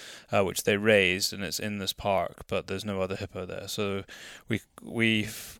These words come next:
cordoned off this, um, young bull <clears throat> that has been selected to be taken up,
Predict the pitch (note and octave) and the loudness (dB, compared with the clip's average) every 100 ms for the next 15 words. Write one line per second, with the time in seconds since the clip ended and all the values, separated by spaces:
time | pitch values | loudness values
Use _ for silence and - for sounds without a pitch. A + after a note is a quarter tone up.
0 | - C3+ C#3 B2+ A#2+ A2+ A2+ A2 - A2 | -2 4 4 4 0 6 6 6 0 0
1 | G2 - A2 G#2 G#2 G2 G#2+ A#2 A2+ G#2+ | 2 2 4 2 2 0 2 4 2 0
2 | A2 G2+ C3+ D3+ - G#2+ G#2 G#2 G#2 - | 2 2 -2 -8 -14 -12 -4 -4 -2 -2
3 | G#2 G2 - G#2+ G2 - G#2 G#2 G2+ A2+ | -2 0 0 0 0 -4 -12 -10 -4 -2
4 | G2 G#2+ A2 - | -2 -4 -6 -6